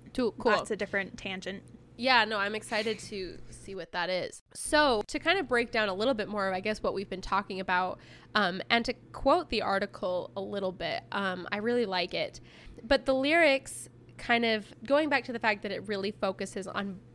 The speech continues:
Speaker 1: their experiences here with fame. We didn't, I
Speaker 2: Yeah.
Speaker 1: haven't really talked about Lizzo yet. I will later, but just 'cause she hasn't really
Speaker 2: Mm-hmm.
Speaker 1: released the full album to compare it to them to, like, Lorde and Billie. But, like, for example, in Lorde's album,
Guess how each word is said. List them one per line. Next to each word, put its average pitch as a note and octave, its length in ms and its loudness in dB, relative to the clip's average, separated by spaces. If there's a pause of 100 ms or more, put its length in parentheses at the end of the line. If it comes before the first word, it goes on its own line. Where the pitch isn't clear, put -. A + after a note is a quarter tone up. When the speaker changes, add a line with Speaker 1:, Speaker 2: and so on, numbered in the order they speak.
(180)
Speaker 1:
their G3 200 0
experiences G3 640 -6
here F#3+ 160 -6
with F#3 120 -8
fame. F3 420 -6 (280)
We B3 80 2
didn't, C4 140 0
I - 100 -2
Speaker 2:
Yeah. B3 40 6
Speaker 1:
haven't C#4 120 4
really C4 140 2
talked B3 240 2
about A#3 400 4
Lizzo G#3+ 480 2
yet. G3 240 4
I G3+ 100 2
will G3 200 -2
later, F#3+ 300 -4
but F#3+ 160 -4
just - 180 -8
'cause G3 160 -6
she C#4 100 0
hasn't A#3 200 2
really A3+ 140 -2
Speaker 2:
Mm-hmm. A3+ 80 -2
Speaker 1:
released G3+ 280 -2
the F#3+ 80 -2
full G3 220 0
album G#3 340 0
to G3 60 -10
compare G#3 360 -2
it - 160 -8
to - 120 -14 (280)
them F#3 300 0
to, G3+ 180 -2
like, G3 200 -2
Lorde G#3 200 -2
and G3 100 -8
Billie. G3 240 -2
But, F#3+ 280 0 (460)
like, A#3 200 4
for B3 80 4
example, A3 500 4
in A#3 380 2
Lorde's G3+ 360 0
album, F#3 600 2